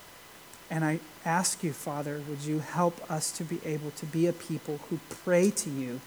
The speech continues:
through every little detail, even if it is, "I don't have an appointment to move in. Can you move?"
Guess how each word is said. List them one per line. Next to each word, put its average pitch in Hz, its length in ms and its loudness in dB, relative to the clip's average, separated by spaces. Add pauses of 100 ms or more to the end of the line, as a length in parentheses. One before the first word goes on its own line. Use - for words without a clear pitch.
(800)
through 175 680 8
every 170 520 4
little 160 500 4 (160)
detail, 165 440 -2 (800)
even 170 320 2
if 170 200 0
it 165 120 2
is, 151 440 0 (600)
"I 165 60 -6
don't 175 160 -2
have 165 160 -2
an 156 60 0
appointment 170 520 -4
to - 80 -6
move 170 320 2
in. 151 300 -2 (880)
Can 185 200 4
you 180 80 4
move?" 143 440 2